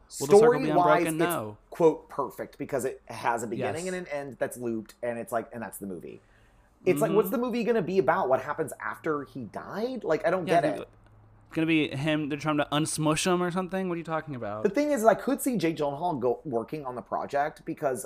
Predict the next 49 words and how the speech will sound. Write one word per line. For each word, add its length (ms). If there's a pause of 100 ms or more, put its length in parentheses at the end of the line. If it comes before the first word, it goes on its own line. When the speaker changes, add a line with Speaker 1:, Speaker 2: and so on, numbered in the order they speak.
(100)
Speaker 2:
I, 180
you 100
know, 140
it 140
was 140
kind 180
of 100
like, 320 (400)
you 80
know, 420
I, 160
he, 280 (100)
he's 240
talked 260
lovingly 420
about 180
the 80
movie 240
since 260
then, 320
and 220 (420)
I 100
know 100
Speaker 1:
Yeah. 80
Speaker 2:
Beth 200
Grant 300
has 240
too. 160 (240)
We'll 260
talk 240
more 100
Speaker 1:
<laughs> 140
Speaker 2:
about 240
Miss 160
Speaker 1:
Queen. 120
Speaker 2:
Beth 200
Grant 320
later. 380 (160)
Speaker 1:
Miss, 180
Speaker 2:
But, 160
um, 260
Speaker 1:
Miss. 520 (340)
Speaker 2:
but 220
yeah, 260
it's, 160
uh, 460
it's, 200
he 300
apparently 720